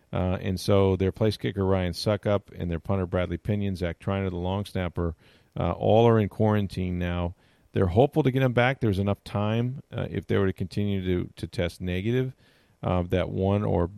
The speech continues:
or, or a bunch of them, you know, could make it back. Um, but that is, you know,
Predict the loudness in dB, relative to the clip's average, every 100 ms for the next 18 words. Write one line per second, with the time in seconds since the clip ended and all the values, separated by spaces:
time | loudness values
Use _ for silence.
0 | -10 -2 0 0 0 0 0 0 0 0
1 | 0 0 0 -2 -6 -6 -4 -4 0 2
2 | 2 0 -2 0 0 0 -4 -10 _ _
3 | _ _ -2 0 2 0 0 0 2 2
4 | 2 -2 -6 -8 -2 0 0